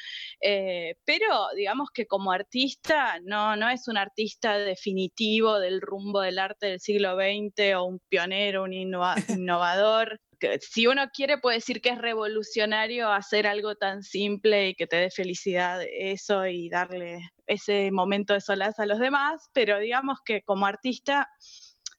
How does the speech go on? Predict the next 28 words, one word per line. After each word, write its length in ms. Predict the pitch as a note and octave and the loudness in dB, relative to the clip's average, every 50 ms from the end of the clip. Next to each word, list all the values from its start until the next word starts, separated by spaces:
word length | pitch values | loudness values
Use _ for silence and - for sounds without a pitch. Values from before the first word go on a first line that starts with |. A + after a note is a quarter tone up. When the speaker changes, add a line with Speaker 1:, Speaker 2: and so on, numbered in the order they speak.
| _ _ _ _ _ _ _ | _ _ _ _ _ _ _
Speaker 1:
todo 240 | - F4 D#4+ A#3 G3+ | 2 4 4 4 4
bien. 380 | G3+ A3+ A3+ G3 F#3 F3 E3+ D#3+ - _ | 4 4 2 2 2 -2 -8 -12 -10 _
Pintó 300 | - F3+ F3 F3+ B3+ C#4+ | -2 -2 0 2 2 0
como 260 | D4+ D4+ C#4+ A#3 A#3 | 2 2 0 0 0
treinta 380 | - G3+ G3 G3 F#3+ - F3+ G3 | 0 -2 -2 -2 -2 -4 -4 -4
mil 180 | G#3+ A#3+ B3 | -4 -8 -6
cuadros 440 | - A3+ G#3+ G#3 A3+ A#3 A#3 A3+ G3+ | -2 -2 0 0 0 -2 -4 -4 -4
en 180 | G#3+ F#3+ F#3 F#3 | -6 -8 -8 -6
su 160 | - - F3 | -4 0 2
vida, 400 | F#3 G#3+ G#3 G3+ G3 F3+ F3 - | 4 6 6 6 4 4 0 -2
pero, 280 | - E3+ E3+ E3+ E3+ F#3 | -2 0 2 2 4 4
<laughs> 580 | A3 C4 - - - - - D#4+ D4+ - - - - - - - - - - - - | 4 2 0 -4 -8 -2 0 0 0 0 -4 -8 -6 -4 -2 -2 -2 -4 -6 -4 -2
pero 160 | C4+ C#4+ F#4+ | 0 2 2
en 80 | G#4 E4 | 2 0
paisajes 800 | A#3+ G3+ G#3+ - - G#3+ G3 - - G3 E3+ F3+ - - - _ _ _ _ _ - | 0 -2 -2 -2 -2 -2 -2 -2 -2 -4 -4 -4 -6 -12 -20 _ _ _ _ _ -14
muy 300 | B3 B3+ - - F#4+ E4 | -14 -4 2 4 6 6
Speaker 2:
Sí. 60 | B3+ | 6
Speaker 1:
bonitos. 540 | A3 A3 A3 B3 A3+ A3 G#3 A3 A3 A3+ A3+ - - - - _ _ _ _ _ _ _ - - - - - _ _ _ | 4 4 2 2 0 2 2 2 2 2 0 -4 -14 -20 -20 _ _ _ _ _ _ _ -20 -20 -20 -20 -20 _ _ _
Pero, 260 | - D4 D#4 F#4 F#4 | 2 4 4 4 2
¿qué 120 | D#4+ F4 C4+ | 2 0 0
pasa? 540 | - A3+ G#3 - - - G3 D#3 C#3 - - | 0 0 0 -2 -2 -2 0 0 0 -2 -2
Él 1000 | - A#3+ B3 B3+ B3+ B3+ B3+ B3+ C4 B3 B3 B3 A#3+ A#3 A3+ A3 G#3+ G3+ - - - _ _ | -2 -2 0 0 0 0 -2 -2 -2 -4 -6 -6 -6 -6 -6 -6 -8 -8 -12 -14 -20 _ _
tuvo 220 | - A#3+ A3 A#3 A#3+ | 2 2 4 4 2
ese 440 | A3+ - A3+ G3+ G3+ G3+ - - G#3 | 0 0 0 4 4 4 4 4 0
estatus 540 | G#3+ G3 - - - - A#3 C4 A#3+ A#3 | -2 -2 0 -2 -2 0 -2 -4 -4 -4
de 160 | A#3+ G#3 G#3+ G#3 | -2 -2 -2 -2
celebrity 680 | - A3+ G#3 A#3+ B3+ B3+ B3 B3+ A#3+ A#3 A3+ - A3 | 0 0 2 4 4 4 2 0 -4 -6 0 4 4
de, 640 | G#3 G3+ G3 G3 G3 F#3+ F#3+ F#3+ F#3 F#3+ F#3+ F#3 F3+ | 6 6 6 4 4 4 2 2 0 -2 -4 -6 -8